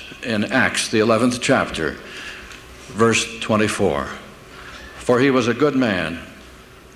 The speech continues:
full of the Holy Ghost and of faith, and much people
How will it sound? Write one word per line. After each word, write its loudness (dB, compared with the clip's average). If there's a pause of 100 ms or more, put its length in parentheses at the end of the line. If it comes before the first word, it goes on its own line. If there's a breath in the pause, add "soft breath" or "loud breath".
(560 loud breath)
full 4
of 2
the 4
Holy 2
Ghost 0 (960 loud breath)
and 4
of 4
faith, 0 (960 loud breath)
and 6
much 2
people 0